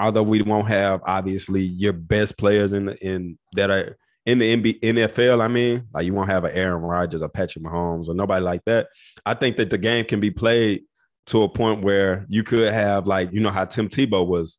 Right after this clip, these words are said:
great in college, not so much in the N F L. Braxton Miller, great in college, not so much in the N F L. You could have players like that playing in, in a lower level of football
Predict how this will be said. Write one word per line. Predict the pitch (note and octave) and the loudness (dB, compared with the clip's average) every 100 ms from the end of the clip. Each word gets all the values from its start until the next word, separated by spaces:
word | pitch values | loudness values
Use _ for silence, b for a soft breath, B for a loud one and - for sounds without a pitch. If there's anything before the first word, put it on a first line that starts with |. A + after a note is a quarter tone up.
| _ _ - | _ _ -6
great | F#2 G#2 | -2 -2
in | G2 | -2
college, | F2+ G#2 G2 F2 | -2 0 0 -2
not | G2+ G2+ | -2 -2
so | - G2 | -2 -2
much | G2 F#2 | -2 -2
in | F2+ | -4
the | F2+ | -4
N | G2 F#2+ | -4 -4
F | F#2+ | 0
L. | F#2 E2 | 0 0
Braxton | G2 G#2+ - G#2 G2 | 0 -2 -2 -4 0
Miller, | G#2 G2 D#2+ b b _ | 2 2 -2 b b _
great | F2+ G#2 F#2+ | 0 0 0
in | |
college, | F2+ G2 F#2+ F2+ | -2 -2 0 -2
not | F2+ F#2 F2+ | -4 -4 -4
so | G2+ | -2
much | F#2+ - | -4 -4
in | F2 | -4
the | |
N | F#2+ | -4
F | F2+ | -2
L. | G2 F#2 | 0 2
You | B2 | 2
could | A2+ | 0
have | A2 A2 F#2 | 0 0 -2
players | B2 A2 G2 | 0 0 2
like | G2 F#2+ B2 | 0 -2 0
that | B2+ G#2+ - _ b _ _ _ _ - | 2 0 -4 _ b _ _ _ _ -4
playing | D3 D#3 D#3+ G#2+ G#2+ A2 _ _ _ - | 2 2 2 0 -2 -8 _ _ _ 0
in, | A#2 A2 | 2 2
in | A#2 A2 | 0 2
a | G2 F#2 F2+ - F2+ | 2 2 0 -4 -2
lower | A2+ A2 G#2 | 2 4 4
level | G#2+ G2+ F#2+ F#2 | 2 2 0 0
of | F#2 | -2
football | - D3 A2 G2+ | -2 0 0 0